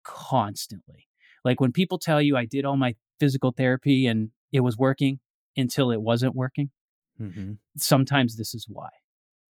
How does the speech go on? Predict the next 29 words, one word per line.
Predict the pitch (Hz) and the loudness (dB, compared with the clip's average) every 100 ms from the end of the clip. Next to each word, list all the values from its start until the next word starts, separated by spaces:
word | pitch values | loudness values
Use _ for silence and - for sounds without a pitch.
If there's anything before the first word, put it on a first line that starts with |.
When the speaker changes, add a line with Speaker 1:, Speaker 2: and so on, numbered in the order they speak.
| _ _ _ _ - | _ _ _ _ -4
Speaker 1:
And | 127 | 0
again, | 123 160 139 | 2 2 2
the, | 120 113 - | 0 -4 -10
the | 123 | -8
thing | 151 156 | -4 -2
to | 143 | -2
understand | 127 - 165 226 202 | -6 -8 -6 -4 -2
is | 131 120 - _ _ _ _ - | -2 -4 -8 _ _ _ _ -4
I'm | 135 123 | 2 4
not | 135 185 | 4 2
just | 240 - | -2 -2
talking | 135 117 120 | -2 -2 -6
about | 110 107 - | -4 -6 -6
people | 117 113 110 | -8 -8 -8
that | 113 | -6
have | 110 104 98 - | -4 -4 -4 -2
known | 117 120 123 123 110 | 0 2 4 2 -2
metabolic | 110 107 107 104 98 - - _ _ _ - | -6 -2 -2 -2 -6 -18 -20 _ _ _ -2
issues. | 190 - - - - _ _ _ _ _ _ _ _ _ - | 0 0 -6 -18 -20 _ _ _ _ _ _ _ _ _ 0
It | 147 131 | 0 2
is | 135 117 110 _ - | 0 0 -6 _ -12
very | 117 107 127 127 127 123 | -10 -4 0 0 0 0
important | 120 113 156 160 160 131 | -4 -4 -2 -2 -2 -6
for | 123 | -4
those | 110 110 | -4 -4
individuals | 110 104 107 104 110 107 107 | -6 -8 -10 -10 -8 -8 -8
because | 117 - 113 107 104 - | -10 -6 -4 -4 -6 -6
it | 123 107 | -6 -4
happens | 120 113 - 110 101 101 - | -4 -4 -4 -6 -6 -10 -12